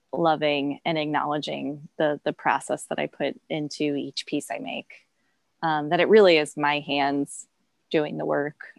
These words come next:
Um, and so I hope that, that that's the value that comes out of it, that, like, when someone wears it, that they're truly, they're cherishing this piece, and it's not just gonna be, um, thrown away or discarded, that it is, it is an investment, and whether it is an investment in their comfort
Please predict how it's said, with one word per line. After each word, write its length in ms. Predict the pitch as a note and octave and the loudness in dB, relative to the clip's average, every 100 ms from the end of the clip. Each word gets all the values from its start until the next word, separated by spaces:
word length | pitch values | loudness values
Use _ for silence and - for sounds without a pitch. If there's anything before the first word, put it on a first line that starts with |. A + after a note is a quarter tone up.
| _ | _
Um, 440 | E3 D3+ D3 D3+ D3+ _ _ - | 0 2 0 -6 -10 _ _ -2
and 100 | G#3+ | 2
so 100 | G#3+ | 6
I 80 | G3+ | 6
hope 160 | G3+ F#3 | 4 0
that, 140 | E3 | 4
that 260 | D#3+ - - | 4 4 2
that's 260 | E3+ - | 2 0
the 100 | E3+ | -2
value 300 | D3 D3 D3 | 0 0 0
that 140 | D3 - | -2 -4
comes 280 | C#3+ D3 | -6 -2
out 140 | - D3+ | 0 0
of 120 | E3+ | 0
it, 220 | - G3 | -2 0
that, 140 | E3 D#3+ | 0 2
like, 200 | D#3 E3 | 0 -2
when 120 | D#3+ | -2
someone 340 | - D#3+ D#3 | -2 -2 -4
wears 300 | D3 D3 D3+ | -2 -2 -2
it, 120 | C#3+ - | -4 -6
that 120 | - | -10
they're 120 | D#3 | -12
truly, 840 | - - F#3+ F#3 E3+ D#3+ D3 D3 - - _ | -12 -6 2 2 4 2 2 -2 -8 -20 _
they're 120 | E3+ | 0
cherishing 540 | - D#3+ D#3 - D3+ | 2 2 2 0 -2
this 160 | D3 - | -4 -4
piece, 320 | - C#3+ - | -2 -2 -2
and 100 | D#3 | -4
it's 160 | D3 - | -4 -6
not 160 | C#3+ | -6
just 200 | D3 D#3 D#3 | -6 -8 -6
gonna 180 | D3+ D3 | -4 -4
be, 340 | C#3+ C#3 C#3+ _ _ _ _ - | -2 -2 -4 _ _ _ _ -4
um, 200 | D3 D3+ | -2 -2
thrown 260 | - D#3 D3+ | 0 0 2
away 220 | C#3+ C#3+ | 0 0
or 120 | C#3+ | -2
discarded, 720 | D3 - - C#3 C3+ C3+ C#3 | -4 -6 0 0 2 -2 -4
that 180 | D3+ D3+ | -6 -4
it 100 | D3 | -2
is, 460 | D3 C#3+ - - - - | 0 -2 -4 -14 -16 -2
it 100 | G#3+ | 4
is 140 | G3 | 4
an 80 | E3+ | 4
investment, 600 | D#3 D3+ C3+ - D3 C#3+ D#3+ | -2 0 0 0 -6 -4 -2
and 220 | D#3+ D#3 | -2 2
whether 260 | E3+ E3 D#3+ | 4 4 4
it 80 | |
is 180 | D3+ D3 | 2 0
an 100 | E3 | 0
investment 440 | D#3+ D3+ C#3+ D#3 C#3+ | 0 0 -2 -4 -4
in 80 | |
their 100 | - | -4
comfort 680 | - G3 G#3+ B3+ C4+ - - | -2 -2 0 -2 -2 -10 -14